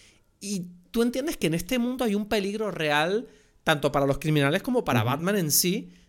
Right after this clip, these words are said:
Speaker 1: no necesariamente ligado al hecho de, de la criminalidad, sino el simple hecho de que este mundo es jodido y, y, y,
Speaker 2: Ya.
Speaker 1: y hacer lo que hace Batman no es fácil.
Speaker 2: Sí, no estoy nada de acuerdo.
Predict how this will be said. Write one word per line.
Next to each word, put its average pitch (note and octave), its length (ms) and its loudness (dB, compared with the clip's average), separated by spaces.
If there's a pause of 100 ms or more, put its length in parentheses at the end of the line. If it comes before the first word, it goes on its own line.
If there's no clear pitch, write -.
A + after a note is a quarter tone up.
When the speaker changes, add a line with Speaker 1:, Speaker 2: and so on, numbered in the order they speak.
Speaker 1:
no E3+ 220 0
necesariamente F#3 680 0
ligado D#3+ 460 2
al F#3 100 2
hecho F3 200 -2
de, C#3+ 280 0
de C3 140 -2
la A#2 160 0
criminalidad, C3+ 680 0
sino B2+ 240 -6
el A2+ 60 -8
simple D3+ 280 -4
hecho E3+ 140 -2
de F#3+ 80 -2
que C#3+ 60 -4
este D#3+ 200 -2
mundo F3 420 -2 (1000)
es D3 200 0
jodido F3+ 800 2 (120)
y, C#3+ 320 0
y, D3+ 140 2 (100)
y, A2+ 60 2
Speaker 2:
Ya. A2+ 200 4
Speaker 1:
y D3 120 2
hacer E3 220 0
lo G#3 120 -2
que G3+ 80 -2
hace F3+ 160 -2
Batman F#3 280 0
no D#3 120 2
es F3 80 0
fácil. F3 340 0
Speaker 2:
Sí, C3+ 220 4
no B2+ 200 4
estoy D#3+ 220 2
nada F3 240 0
de D3 60 4
acuerdo. A#2 440 4